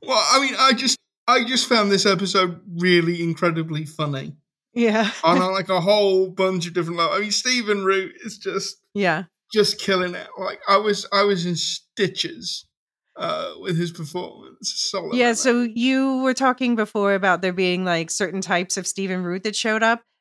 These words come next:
Speaker 2: This is, I, I was surprised when I saw, like, the type of person that he was, you know, with, uh, being the opera man and the,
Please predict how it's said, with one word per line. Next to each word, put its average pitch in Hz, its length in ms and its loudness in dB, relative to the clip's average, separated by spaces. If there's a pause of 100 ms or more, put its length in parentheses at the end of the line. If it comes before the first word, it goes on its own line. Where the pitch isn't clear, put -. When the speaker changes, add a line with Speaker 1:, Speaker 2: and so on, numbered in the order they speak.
(260)
Speaker 2:
This 311 300 0
is, 302 240 2
I, 277 440 2
I 247 140 2
was 269 160 2
surprised 247 720 0
when 214 220 2
I 202 100 2
saw, 208 320 2
like, 190 220 0
the 196 80 -4
type 202 200 0
of 220 140 -6
person 202 380 0
that 185 160 -2
he 196 140 -4
was, 180 640 -2
you 196 100 -2
know, 175 200 0
with, 175 320 -2
uh, 175 400 2
being 180 160 -2
the 180 100 -2
opera 196 400 -2
man 180 640 0
and 180 220 -2
the, 175 240 2